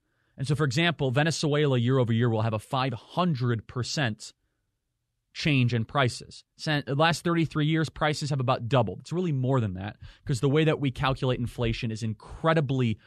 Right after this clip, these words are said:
deceptive. We don't take into account education, marginally take into account transportation. Housing is an outlier in a lot of sense. And so because of that, we're told there's no inflation, there's no inflation. Meanwhile, working people see that the dollars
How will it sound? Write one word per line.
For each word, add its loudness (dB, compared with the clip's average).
deceptive. 0
We 0
don't 0
take 0
into 2
account -2
education, -2
marginally 4
take 0
into 4
account 0
transportation. 0
Housing 4
is 2
an 2
outlier 2
in -2
a 4
lot 4
of 0
sense. 0
And -6
so -6
because -4
of -4
that, -4
we're -2
told -4
there's -2
no 2
inflation, -2
there's 2
no 2
inflation. -2
Meanwhile, 0
working 2
people 0
see -2
that 0
the -2
dollars 0